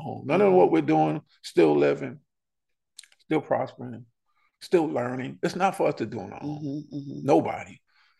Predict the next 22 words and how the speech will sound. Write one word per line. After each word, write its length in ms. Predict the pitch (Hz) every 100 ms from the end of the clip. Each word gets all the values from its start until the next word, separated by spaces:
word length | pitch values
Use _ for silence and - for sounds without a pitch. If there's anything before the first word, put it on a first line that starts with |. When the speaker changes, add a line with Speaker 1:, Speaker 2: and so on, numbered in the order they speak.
| _ -
Speaker 1:
But 120 | 127
the 80 | 123
difference 380 | 180 180 147 147
is 100 | 139
understanding 680 | 147 113 - 135 131 85 -
that. 120 | - _
The 80 | 123
difference 360 | 120 160 147 139
is 240 | 139 120
realizing 640 | 123 156 143 120 117 120 117
that 280 | 110 -
for 160 | - 123
ourselves 600 | 110 - 151 139 120 113 - -
before 260 | 127 127 123
we 100 | 127
can 140 | 127
seek 320 | 117 147 135 - _
help 260 | - 117 -
from 240 | - 117
anybody 460 | 123 110 104 101 104
else. 180 | 98 - _ _ _ _ -
Redemption, 800 | 127 165 196 208 220 214 208